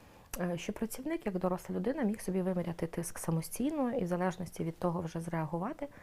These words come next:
Для цього є ці куточки, в нас вони розміщені на першому та другому поверсі. Е, медична сестра проводила інструктаж, як правильно вимірювати тиск. Окрім того, ми там розмістили,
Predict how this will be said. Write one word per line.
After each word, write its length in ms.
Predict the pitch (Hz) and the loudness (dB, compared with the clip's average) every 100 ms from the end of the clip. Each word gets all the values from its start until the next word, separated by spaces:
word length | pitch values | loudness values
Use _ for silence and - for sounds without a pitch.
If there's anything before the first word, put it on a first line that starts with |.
| - - - | -16 -12 -4
Для 80 | 202 | 0
цього 260 | - 202 | 4 4
є 140 | 175 170 | 6 2
ці 140 | - | 0
куточки, 440 | 180 220 311 - 175 | -4 -2 -4 -2 -2
в 40 | |
нас 160 | 160 - | -2 -2
вони 160 | 170 | -2
розміщені 580 | 170 165 165 - - 160 | -2 -2 -2 -4 -4 -4
на 120 | 156 | -4
першому 420 | 151 165 - 156 165 | -2 -4 -2 -4 -2
та 100 | 160 | -2
другому 360 | 214 262 269 | -2 2 0
поверсі. 500 | 254 233 226 - 220 - - - - - | 2 0 -2 -6 -12 -14 -16 -16 -12 -2
Е, 100 | 202 | 2
медична 380 | 220 196 - 165 | 4 2 2 0
сестра 440 | - - 170 175 | 0 0 2 2
проводила 520 | - 165 165 160 160 | 2 2 2 2 2
інструктаж, 600 | 156 - 165 - 254 - | 2 0 -4 -4 -4 2
як 160 | 156 - | 0 2
правильно 420 | 165 185 240 247 | 2 4 2 0
вимірювати 560 | 240 233 226 214 214 202 | 2 2 2 0 -2 -4
тиск. 420 | - 208 - - | -2 -2 -2 -6
Окрім 220 | - 170 | -2 -2
того, 220 | 185 170 | 2 2
ми 100 | 165 | 2
там 200 | - 160 | 0 0
розмістили, 640 | 160 160 160 - 165 147 | 0 -2 -4 0 0 0